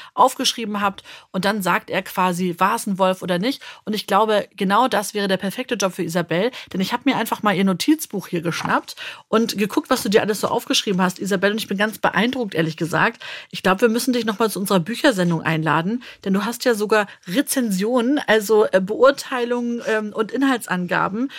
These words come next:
von Wolfsbüchern reingeschrieben, welches dir besonders gut gefallen hat und warum. <laughs>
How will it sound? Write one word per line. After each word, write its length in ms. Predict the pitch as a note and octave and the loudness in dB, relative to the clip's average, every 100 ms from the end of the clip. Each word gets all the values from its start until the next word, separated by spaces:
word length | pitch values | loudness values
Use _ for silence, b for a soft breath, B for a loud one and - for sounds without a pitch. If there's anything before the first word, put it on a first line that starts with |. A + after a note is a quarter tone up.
| B | B
von 420 | - - A3+ A#3 G3+ | -12 0 2 2 0
Wolfsbüchern 760 | G3+ B3+ D#4+ - A#3 G3+ G3+ | 2 2 2 -4 -4 2 2
reingeschrieben, 800 | F3+ F3+ F3 E3 - E3+ D#3+ E3 | 4 2 2 0 -2 -4 -4 -2
welches 240 | G3+ G3+ G3 | -2 -2 -4
dir 140 | F#3+ | -2
besonders 340 | E3+ E3+ F3+ - | -2 -2 -2 -2
gut 220 | F#3 - | -4 -2
gefallen 500 | C4 - A3+ A3+ A3 | 0 4 4 4 0
hat 220 | G#3+ G3+ | -2 -2
und 180 | F3 E3+ | -6 -4
warum. 600 | F#3+ A#3+ E4 D#4+ D#4+ D4+ - | -2 2 2 2 0 0 2
<laughs> 360 | D#4+ - C#4 | 0 2 0